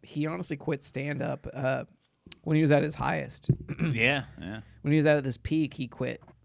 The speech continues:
Speaker 2: And I wish I could think of the name of his band.
Speaker 1: Uh, I can't remember.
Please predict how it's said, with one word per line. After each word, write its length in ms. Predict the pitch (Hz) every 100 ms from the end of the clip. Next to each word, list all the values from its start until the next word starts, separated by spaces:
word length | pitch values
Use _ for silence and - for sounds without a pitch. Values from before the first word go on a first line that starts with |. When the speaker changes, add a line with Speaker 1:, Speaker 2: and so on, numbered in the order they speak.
| _ _ - - _ _ _
Speaker 2:
And 180 | 123 120
I 180 | - 135
wish 240 | 190 202
I 60 | 240
could 180 | - 185
think 140 | 202
of 80 | 202
the 80 | 160
name 180 | 143 160
of 100 | 113
his 180 | 90
band. 600 | - 64 101 113 60 - - _ _ _ 123
Speaker 1:
Uh, 60 | 123 131 135 127 113
I 60 | 139
can't 160 | -
remember. 240 | - -